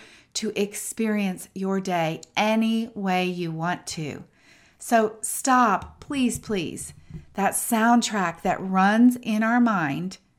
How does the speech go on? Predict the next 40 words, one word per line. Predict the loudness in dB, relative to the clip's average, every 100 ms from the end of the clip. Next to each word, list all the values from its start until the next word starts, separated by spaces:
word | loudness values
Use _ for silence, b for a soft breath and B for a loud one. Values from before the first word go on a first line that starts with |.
| _ _ _
the | -12
one | -4 0 0
that | 0
runs | 0 2 0 -2
in | -4
your | -2 0
mind | 2 0 -2 -4
and | -4 0
my | 0
mind | 2 2 0 -2
and | -8 -4
other | 0 2
people's, | 2 0 0 -2 -2 -8 b
that | -8 -2
soundtrack | 4 4 4 2 2
that | -2 -6
says, | 0 2 2 2
"Oh | 2
my | 2 4
gosh, | 4 4
I | -2
have | -2
too | -2
much | -4 -4 -6
to | -6
do. | -6 -6 -4
I | -4
have | -4
too | -2 -4
much | -4 -6
to | -8
do. | -6 -6 -8 B B B
That | 2 2 2
I'm | 4 6
never | 4 2
gonna | 0 0
get | 0
it | 2
all | 0 0
done. | -2 -2 -4